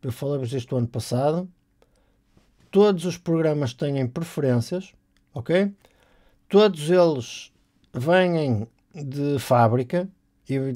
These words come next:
todos eles vos dão estas oportunidades para vocês fazerem as alterações que vocês gostam.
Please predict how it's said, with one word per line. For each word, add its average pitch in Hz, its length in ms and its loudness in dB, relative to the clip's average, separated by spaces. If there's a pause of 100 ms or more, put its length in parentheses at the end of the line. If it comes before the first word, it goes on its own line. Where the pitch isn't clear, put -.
(140)
todos 180 260 2
eles 165 180 0
vos 143 200 -6
dão 151 200 -2
estas 131 320 -4
oportunidades 156 840 -2
para 151 160 -4
vocês 139 340 -6
fazerem 120 480 -2
as 113 140 -2
alterações 143 680 -2
que - 120 -12
vocês 131 340 -4
gostam. 98 480 -6